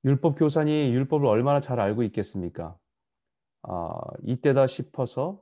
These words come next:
자신의 지식을 뽐낼 수 있는 기회로 삼았습니다. 아마 주저없이 한 글자도 틀리지 않고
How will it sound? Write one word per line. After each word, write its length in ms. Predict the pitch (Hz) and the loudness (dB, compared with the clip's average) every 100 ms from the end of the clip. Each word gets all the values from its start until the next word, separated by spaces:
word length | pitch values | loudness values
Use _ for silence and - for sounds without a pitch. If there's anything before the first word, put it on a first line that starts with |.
| - | -18
자신의 400 | - 113 143 143 | -16 -6 -4 -4
지식을 460 | - 113 123 123 | -6 -6 -4 -4
뽐낼 340 | - 170 180 165 | -4 -6 -4 -6
수 180 | - 127 | -6 -6
있는 440 | 110 107 98 92 - | -6 -4 -6 -8 -12
기회로 560 | - 113 110 107 87 - | -6 -2 -2 -2 -6 -12
삼았습니다. 760 | - 143 135 107 82 - 110 _ _ _ _ _ _ _ _ _ - - _ _ - | -10 -8 -8 -10 -12 -14 -18 _ _ _ _ _ _ _ _ _ -20 -20 _ _ -2
아마 200 | 127 143 | 0 0
주저없이 560 | 143 131 156 147 160 | 2 4 4 2 -2
한 160 | 160 170 | 0 0
글자도 1080 | 170 160 147 123 107 98 - - - 131 139 | 2 2 2 0 -2 -4 -8 -6 -2 -2 -2
틀리지 360 | - 165 139 139 | -4 -2 -2 -2
않고 600 | 104 101 - 147 202 | -2 -6 -6 -6 -6